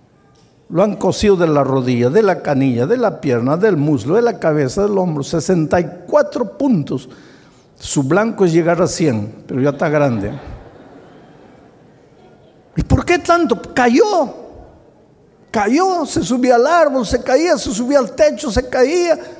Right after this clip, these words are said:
y más puntos y puntos y puntos, pero ya últimamente no se cae, por eso creo que no va a alcanzar su blanco de cien.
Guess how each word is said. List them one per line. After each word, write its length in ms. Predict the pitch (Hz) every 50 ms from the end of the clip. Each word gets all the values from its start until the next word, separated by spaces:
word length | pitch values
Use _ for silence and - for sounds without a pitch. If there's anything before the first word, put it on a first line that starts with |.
| - - - - - - _ -
y 140 | - 254 247
más 260 | 233 220 262 226 -
puntos 600 | - - - 330 370 349 311 285 - 247 190 -
y 40 | 233
puntos 520 | 180 - - 359 349 330 294 277 247 190
y 60 | 226 226
puntos, 600 | 214 - - 392 392 370 - 359 302 233 - - - - - - - _ -
pero 160 | - 123 131
ya 280 | 131 135 151 151 143 139
últimamente 720 | 143 160 170 147 156 151 147 147 147 156 156 143 156 160
no 100 | 165 165
se 160 | - - 156
cae, 260 | - - - 220 156
por 160 | 127 147 156 160
eso 200 | 143 131 139 -
creo 180 | 185 165 151
que 120 | 139 156 139
no 180 | 139 147 139
va 200 | 135 143 139 135
a 20 | 131
alcanzar 540 | 127 123 - 131 117 110 - 170 143 135
su 180 | 127 - - 123
blanco 380 | 117 135 139 131 123 - 135 110
de 80 | 110
cien. 280 | - - 233 254 185